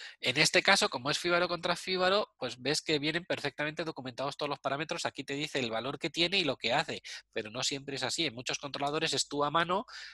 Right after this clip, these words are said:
tienes que leerte el manual, mirar el, la documentación y dice, "Yo quiero cambiar el comportamiento de esto", y te dice, "Parámetro ochenta y cuatro, tamaño dos bytes, valores cero, uno, dos y tres".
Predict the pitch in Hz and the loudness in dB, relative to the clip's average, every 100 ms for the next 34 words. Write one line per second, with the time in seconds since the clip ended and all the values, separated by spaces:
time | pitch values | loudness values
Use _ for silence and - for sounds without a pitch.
0 | - _ _ - 135 151 - 131 127 143 | -20 _ _ -6 -2 0 2 4 4 4
1 | 151 147 151 151 170 185 208 123 123 127 | 2 2 0 2 6 6 4 -4 0 4
2 | 147 147 147 - - - 139 151 156 160 | 4 4 2 0 -10 -4 4 4 4 4
3 | 156 156 190 175 143 147 160 196 196 190 | 4 4 4 4 2 2 4 4 4 4
4 | 175 160 151 160 156 151 180 - 139 135 | 4 4 4 2 2 4 4 4 -2 0
5 | 143 - 147 165 185 208 - 165 - 139 | 2 6 6 6 4 2 4 2 2 2
6 | 139 - 151 139 113 - 135 139 165 196 | -2 2 2 2 -2 2 2 2 0 0
7 | 175 151 151 123 127 110 120 131 131 151 | 0 0 0 0 0 0 -2 2 4 6
8 | 143 120 - 160 170 165 160 160 156 147 | 4 2 2 2 4 0 0 0 0 0
9 | 139 123 | 0 0